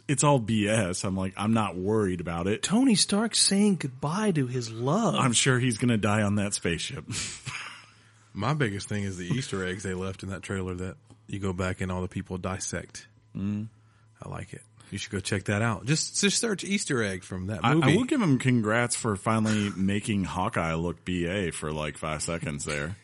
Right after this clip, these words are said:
Speaker 1: I was like, "Look at you looking all Oliver Queen and Arrow-esque." He's got a sword and everything.
Speaker 3: I
Speaker 2: Did
Speaker 3: knew who
Speaker 2: you,
Speaker 3: Oliver Queen was. I,
Speaker 2: did
Speaker 3: I
Speaker 2: you, no,
Speaker 3: couldn't.
Speaker 2: I, did you get to see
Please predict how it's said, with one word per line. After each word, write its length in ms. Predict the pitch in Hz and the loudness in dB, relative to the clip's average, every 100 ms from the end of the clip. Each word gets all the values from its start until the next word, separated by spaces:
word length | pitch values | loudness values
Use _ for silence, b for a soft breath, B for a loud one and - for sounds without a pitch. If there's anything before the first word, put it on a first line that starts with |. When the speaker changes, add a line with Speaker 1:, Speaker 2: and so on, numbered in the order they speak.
| - | -6
Speaker 1:
I 100 | 98 | -4
was 120 | 113 | -2
like, 180 | 139 147 | 0 2
"Look 180 | 220 320 | 2 2
at 140 | 254 | 4
you 220 | 349 254 | 4 4
looking 340 | 120 110 101 98 | 2 0 0 0
all 360 | 90 90 92 - | 0 -2 -4 -4
Oliver 380 | 92 90 90 85 | -4 -2 -2 -6
Queen 520 | 82 92 87 85 87 78 | -6 -2 0 2 0 -2
and 180 | - - b b b b | -8 -14 b b b b
Arrow-esque." 680 | 85 87 82 82 82 - - - - | -2 0 0 0 -2 -6 -12 -20 -16
He's 80 | - | -6
got 140 | 82 | -4
a 40 | 80 | 0
sword 640 | - 87 82 87 87 82 | 0 2 2 2 0 -2
and 100 | 73 | -4
everything. 380 | 87 95 95 92 | -4 -2 -2 0
Speaker 3:
I 100 | 117 | 4
Speaker 2:
Did 120 | 131 | 6
Speaker 3:
knew 40 | 123 | 8
who 60 | |
Speaker 2:
you, 60 | 113 | 8
Speaker 3:
Oliver 240 | 107 98 | 8 6
Queen 280 | 101 95 90 | 2 0 -2
was. 120 | 87 | -4
I, 120 | 87 85 - | -8 -10 -4
Speaker 2:
did 120 | 143 | 0
Speaker 3:
I 20 | 143 | 0
Speaker 2:
you, 80 | 160 | 0
no, 60 | 131 | 0
Speaker 3:
couldn't. 400 | - 123 120 - - | 0 -2 -6 -10 -6
Speaker 2:
I, 40 | 139 | -2
did 140 | 139 | 2
you 60 | 196 | 2
get 160 | 233 214 | 0 -2
to 80 | |
see 520 | 185 170 170 170 165 | 0 2 2 2 0